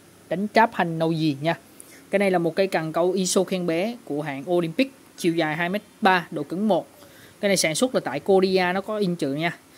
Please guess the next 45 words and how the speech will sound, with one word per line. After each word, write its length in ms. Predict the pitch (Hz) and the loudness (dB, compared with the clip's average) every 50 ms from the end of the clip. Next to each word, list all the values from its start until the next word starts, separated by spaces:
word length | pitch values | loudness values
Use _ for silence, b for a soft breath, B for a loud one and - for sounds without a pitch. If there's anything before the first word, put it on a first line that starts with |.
| B B B B - | B B B B -4
Và 260 | 160 156 156 156 156 | -2 0 0 0 -2
nó 220 | 156 165 170 190 | -2 -2 -2 0
được 180 | 220 208 165 - | 2 2 0 0
xuất 220 | - - 220 226 | 0 -2 -2 -2
nhật 120 | 214 165 - - | -4 -4 -4 -2
đầy 140 | - 151 143 | -2 -2 -2
đủ 140 | 135 131 147 | -2 -4 -4
cho 80 | 147 170 | -4 -4
mình 140 | 160 151 147 151 | -2 -2 0 0
luôn. 140 | 165 160 160 - - - - - - - - - - - - | 0 0 0 -4 -12 -20 -20 -20 -20 -20 -20 -20 -20 -6 0
Tay 120 | 190 190 | 0 2
cầm 220 | 185 175 160 156 147 | 2 2 0 -2 0
cuốn 200 | - 180 220 233 | 2 2 2 4
chỉ 220 | 226 165 143 151 | 2 2 0 0
nè, 120 | 156 151 151 B B B B B B - - - | -2 -6 -8 B B B B B B -20 -20 -12
hàng 200 | - 165 160 160 | -8 -6 -2 2
đẹp 200 | 160 156 151 - | 2 2 2 2
nha 100 | 180 170 | -2 0
các 120 | 170 202 | 2 2
anh. 80 | 196 175 - - - - - | 2 2 0 -6 -16 -12 -8
Đi 80 | 180 175 | -8 -4
kèm 260 | - 202 170 160 156 | 0 0 0 0 0
cho 80 | 185 180 | 0 0
mình 160 | 170 156 156 | 0 0 0
bát, 160 | 165 175 208 | 0 0 2
à, 200 | - 208 175 170 | 2 2 2 4
bát 200 | 165 196 226 - | 2 2 0 2
nhật 140 | 190 165 143 - - - | 0 -2 -2 -4 -8 -6
là 140 | 151 143 | -6 -4
bát, 200 | 147 156 185 208 | -2 -2 -2 -2
à, 280 | - 190 170 160 151 147 B B B B B - - - | 0 0 0 0 0 -2 B B B B B -8 2 4
Fuji 440 | 226 226 208 190 214 226 214 208 226 - | 6 6 6 6 4 4 2 2 -2 -2
F 240 | - 208 233 247 247 | -2 0 0 0 -2
S 120 | 240 - 233 | -4 -2 0
năm 240 | 202 190 190 190 | 0 0 0 0
nhá. 120 | 185 208 226 226 - - - - - - - - - - | 0 0 -2 -2 -6 -14 -20 -20 -20 -20 -20 -20 -6 -2
Đây 100 | 180 175 | 0 0
là 120 | 170 160 | 2 0
số 160 | - - 190 | 0 0 0
năm. 140 | 208 202 180 - - - - - - - - - - - - - - - | 2 0 -2 -2 -6 -16 -20 -20 -20 -20 -20 -20 -20 -20 -20 -20 -14 -8
Bát 200 | 185 175 190 190 - | -6 -4 -4 -4 -4
Fuji 500 | - 190 175 165 156 180 170 170 180 175 | -2 -2 -2 -2 -2 -4 -4 -2 -2 -2
F 80 | 170 196 | -4 -4
S 120 | 190 - | -6 -6
năm. 120 | 190 170 | -6 -6